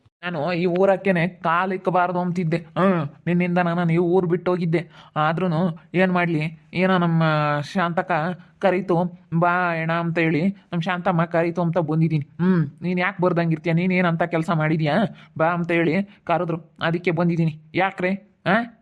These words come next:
ಯಾಕ್ ನೀನು? ಆ? ನಿನ್ಗೇನೇನ್ ಮಾಡಕ್ ಕೆಲ್ಸ ಇಲ್ವೇ ನಿನ್ಗೆ? ಅವ್ರು ಏನೋ ಮಾಡ್ತಾರೆ, ನನಗ್ ದುಡ್ಡು ಕೊಟ್ಟವೆ,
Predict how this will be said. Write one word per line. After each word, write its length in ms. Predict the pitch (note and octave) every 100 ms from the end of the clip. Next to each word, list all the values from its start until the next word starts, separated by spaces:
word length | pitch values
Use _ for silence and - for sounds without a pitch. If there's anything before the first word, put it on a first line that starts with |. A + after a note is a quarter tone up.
| _ -
ಯಾಕ್ 260 | G#3 G#3+
ನೀನು? 240 | G3+ F3 C#3+ - - _ -
ಆ? 120 | G3 A#3+ - -
ನಿನ್ಗೇನೇನ್ 360 | F#3 G#3 G#3
ಮಾಡಕ್ 340 | F#3+ E3+ G#3+ A3
ಕೆಲ್ಸ 240 | F#3 G3
ಇಲ್ವೇ 160 | D4 E3
ನಿನ್ಗೆ? 460 | D#3 D3 C#3+ - _ _ _
ಅವ್ರು 200 | F#3+ F#3+
ಏನೋ 260 | A3 G3 A3+
ಮಾಡ್ತಾರೆ, 480 | F3 E3 G3 G3+ C#3 - _ -
ನನಗ್ 220 | G3 E3
ದುಡ್ಡು 180 | F3+ F3+
ಕೊಟ್ಟವೆ, 340 | A3 A3 F#3